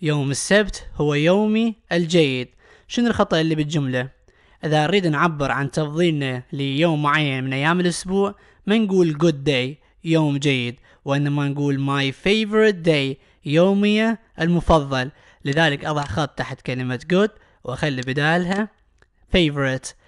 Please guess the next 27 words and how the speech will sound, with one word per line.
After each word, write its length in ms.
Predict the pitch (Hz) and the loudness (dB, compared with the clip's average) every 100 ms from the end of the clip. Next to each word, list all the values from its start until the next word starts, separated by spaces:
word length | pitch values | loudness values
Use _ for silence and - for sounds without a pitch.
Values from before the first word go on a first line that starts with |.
| _ _ _ | _ _ _
I 160 | 151 151 - | 0 0 0
can 160 | 160 147 | -2 0
have 240 | 143 139 - | -2 -2 -2
fun 300 | 180 190 202 - 156 | -2 0 -2 -4 -4
and 260 | 147 139 | -2 -2
I 200 | 135 135 | -2 0
like 260 | 139 160 175 - | 0 0 -2 -4
picnics، 500 | 160 147 131 - - _ - | -4 -4 -4 -8 -12 _ -4
يمكنني 680 | 151 147 208 175 147 139 | -4 0 0 2 0 -2
أن 60 | 139 | 0
أحظى 460 | 151 151 143 135 123 | 0 -2 -2 -2 -2
بمتعة 800 | 143 131 131 147 - 180 208 220 _ - | -6 -6 -2 -2 -2 -2 -2 -2 _ -6
وأنا 420 | 147 151 147 135 | -2 0 0 -2
أحب 320 | 139 - 214 226 _ _ - | -2 0 0 -2 _ _ -2
النزهات. 580 | 170 151 143 147 120 123 _ _ - - | 0 2 0 0 -2 -6 _ _ -20 -4
هذا 180 | - 202 | 2 4
ما 180 | 180 165 | 4 2
يخص 440 | 160 175 151 - - | 2 0 0 -6 -14
تمرين 460 | - 156 147 147 147 | -4 0 2 2 0
بي، 340 | 156 185 202 - | 2 0 -2 -2
قريناه 540 | 165 160 165 196 214 - _ | 2 2 4 2 0 -4 _
واكتشفنا 540 | 147 143 156 - 170 151 | -8 -2 0 0 0 0
الأخطاء 400 | 139 135 170 139 | -2 0 0 0
اللي 160 | 139 | -2
موجودة 560 | 143 147 151 160 139 131 - _ | -2 -2 0 0 -2 -6 -12 _
بمفكرة 600 | - 156 151 175 - 147 135 | -2 0 2 0 0 -2 -2
ديما. 600 | 139 170 190 196 208 | 0 2 4 4 2